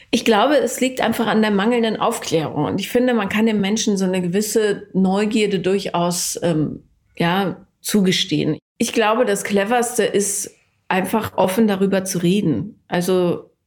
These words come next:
zu sagen, "Ich verstehe, dass du denkst, eine Kleinwüchsige kann nur mit einem kleinwüchsigen Mann zusammen sein, aber, äh, das ist nicht so, weil, ähm, ich als Mensch zähle und nicht als Körper."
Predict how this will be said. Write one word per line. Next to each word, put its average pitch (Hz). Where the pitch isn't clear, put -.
zu -
sagen, 180
"Ich 175
verstehe, 196
dass 180
du 175
denkst, 185
eine 196
Kleinwüchsige 202
kann 208
nur 214
mit 190
einem 175
kleinwüchsigen 185
Mann 165
zusammen 220
sein, 214
aber, 226
äh, 196
das 185
ist 233
nicht 269
so, 190
weil, 196
ähm, 180
ich -
als 185
Mensch 196
zähle 156
und 180
nicht 190
als 170
Körper." 175